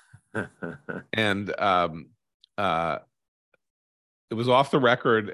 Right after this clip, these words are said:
Speaker 1: It was a,
Speaker 2: And I
Speaker 1: it was a
Speaker 2: didn't
Speaker 1: different word, wasn't it? It was a
Speaker 2: No, he said schmuckhead.
Speaker 1: Oh, I thought it was a, it started P, uh
Speaker 2: No, no, he said schmuckhead. And
Speaker 1: Oh, okay.
Speaker 2: the weird thing about it was, you know, he's obviously not Jewish, <laughs> Al D'Amato,
Speaker 1: Right. <laughs>
Speaker 2: Italian.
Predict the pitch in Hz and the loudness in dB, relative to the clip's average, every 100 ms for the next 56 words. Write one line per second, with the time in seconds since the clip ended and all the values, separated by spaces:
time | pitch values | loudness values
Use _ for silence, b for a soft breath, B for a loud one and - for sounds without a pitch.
0 | - 160 147 151 - 151 143 156 220 185 | 4 6 6 6 6 6 6 6 8 8
1 | 156 147 123 117 143 170 185 143 135 120 | 6 6 4 2 0 0 0 0 -2 0
2 | 117 110 104 165 233 190 180 - 240 - | -2 -2 -4 2 6 6 4 4 2 2
3 | 196 208 - 52 - - _ 139 139 196 | 4 2 2 -2 -4 -14 _ 2 6 6
4 | 180 143 131 123 120 139 127 95 _ _ | 6 6 4 2 0 2 2 -4 _ _
5 | _ _ _ - 151 120 95 - - - | _ _ _ -2 2 2 0 -6 -20 -20
6 | _ - 101 87 - 330 285 170 208 190 | _ -10 -8 -4 2 4 4 4 0 2
7 | 240 277 - 202 208 - 180 117 123 135 | 4 2 2 4 4 6 6 6 4 -4
8 | - 143 127 113 123 120 95 196 226 220 | 0 6 8 8 6 4 2 0 -2 0
9 | 226 202 202 196 135 135 127 127 - _ | 2 6 6 6 4 4 4 2 -8 _
10 | _ _ _ _ _ _ _ _ _ _ | _ _ _ _ _ _ _ _ _ _
11 | _ _ _ _ _ - 170 120 127 127 | _ _ _ _ _ 0 2 2 2 0
12 | - 110 104 98 113 90 101 87 - 160 | 2 0 0 -4 -6 -4 -4 -4 0 4
13 | 143 117 127 113 120 147 165 107 123 113 | 4 4 2 -2 -2 2 4 6 6 6
14 | 120 127 135 131 117 | 6 6 8 6 2